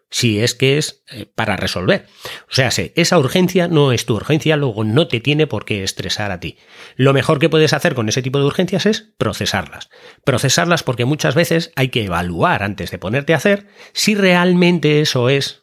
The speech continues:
una urgencia o no, si realmente eso lo tienes que hacer lo primero o no. Igual que las cosas importantes.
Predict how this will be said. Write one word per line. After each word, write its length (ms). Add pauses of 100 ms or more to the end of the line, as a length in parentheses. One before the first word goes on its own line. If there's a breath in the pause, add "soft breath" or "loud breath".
(120)
una 220
urgencia 540
o 20
no, 240
si 220
realmente 640
eso 200
lo 140
tienes 220
que 80
hacer 200
lo 140
primero 400
o 80
no. 140 (420 loud breath)
Igual 300
que 80
las 140
cosas 260
importantes. 640